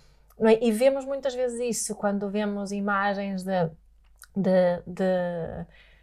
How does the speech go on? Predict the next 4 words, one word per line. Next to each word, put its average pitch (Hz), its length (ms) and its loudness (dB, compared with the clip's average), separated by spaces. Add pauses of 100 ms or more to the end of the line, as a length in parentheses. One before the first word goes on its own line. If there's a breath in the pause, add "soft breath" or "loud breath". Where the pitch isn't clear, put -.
(100)
eh, 165 480 2 (280)
zonas 185 600 4
que 180 140 -6
foram, 175 520 4